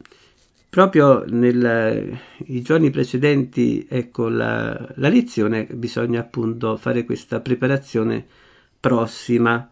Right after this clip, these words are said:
E possiamo dire che anche,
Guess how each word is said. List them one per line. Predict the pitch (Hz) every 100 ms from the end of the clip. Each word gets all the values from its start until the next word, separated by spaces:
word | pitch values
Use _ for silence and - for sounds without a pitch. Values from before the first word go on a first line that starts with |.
| _ _ - - - - - _ _ _ _ _ _ _ _ _ _ -
E | 139 156
possiamo | 156 160 - 170 175
dire | 185 226 190 160
che | - 156 156 151 147 139 135
anche, | 156 180 175 - - 135 131 127 123 113